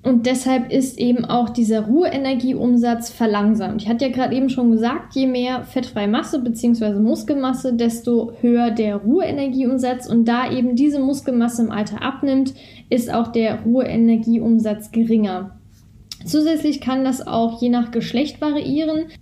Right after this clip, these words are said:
Männer haben ja generell mehr fettfreie Masse als Körperfett. Also das Verhältnis variiert stark zu Frauen, die ja eher m-, mehr Körperfett haben als jetzt fettfreie Masse. Da komme ich aber später nochmal drauf.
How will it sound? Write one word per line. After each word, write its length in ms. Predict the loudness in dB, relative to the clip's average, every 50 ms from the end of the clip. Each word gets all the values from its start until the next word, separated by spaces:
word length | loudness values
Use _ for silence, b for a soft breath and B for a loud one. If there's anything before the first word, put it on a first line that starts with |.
| _ -2
Männer 300 | 0 2 2 4 4 4
haben 180 | 2 4 4 2
ja 180 | 4 4 2
generell 720 | 2 2 4 4 4 2 2 2 0 0 2 0 0 0 2
mehr 340 | 4 4 4 4 4 2 0
fettfreie 540 | 0 -2 -2 -2 -2 -4 -4 -2 0 0 2
Masse 500 | 2 2 2 0 0 0 0 -2 -2 -2
als 340 | -2 -2 -2 -2 -4 -8 -8
Körperfett. 760 | -4 -2 0 0 0 0 -2 -2 -2 -2 -2 -2 -2 -4 -8 B B B B B B
Also 160 | -2 0 0
das 180 | 0 0 -2 -2
Verhältnis 640 | 0 0 2 2 2 2 2 0 0 -2 -2 -2 -2
variiert 500 | -2 0 0 0 0 2 2 2 0 -2
stark 420 | -4 -2 -2 0 0 -2 -4 -6
zu 120 | -6 -6
Frauen, 460 | -6 -6 -2 0 0 2 2 2 2 4
die 120 | 4 4
ja 100 | 2 2
eher 340 | 2 2 2 4 4 2 0 B B B B B B B
m-, 180 | -2 -2 -2 -4 -8 -4
mehr 300 | 0 2 2 4 2 2
Körperfett 680 | 2 2 2 2 2 2 0 0 0 0 -2 -2 -2 -2
haben 360 | 0 0 2 0 0 -2 -2
als 480 | 0 2 2 4 2 2 -2 -4 -4
jetzt 300 | -2 -2 -2 -2 -6 -6
fettfreie 500 | -2 -2 -2 -2 -2 -4 -2 -2 -2 0
Masse. 240 | 0 0 -2 0 0
Da 80 | 0 0
komme 220 | 2 2 2 2
ich 100 | 2 2
aber 140 | 2 0 0
später 340 | -2 0 -2 0 0 0 -2
nochmal 280 | -2 -2 -2 -2 -4
drauf. 440 | -4 -4 -4 -2 0 0 -2 -2 -6